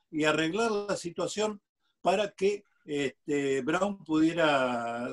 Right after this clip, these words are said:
salir de Guayaquil, eh, entregando algunas presas de las que había tomado, eh, y que los demás corsarios, su hermano, Hipólito Bullard, etcétera,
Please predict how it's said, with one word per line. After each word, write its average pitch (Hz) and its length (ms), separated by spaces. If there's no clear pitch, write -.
salir 170 480
de 185 80
Guayaquil, 185 920
eh, 127 320
entregando 151 800
algunas 143 460
presas 190 420
de 151 60
las 151 100
que 170 120
había 190 180
tomado, 196 600
eh, 143 380
y 156 160
que 196 340
los 135 340
demás 156 320
corsarios, 180 600
su 131 100
hermano, 147 640
Hipólito 147 540
Bullard, 160 360
etcétera, 170 540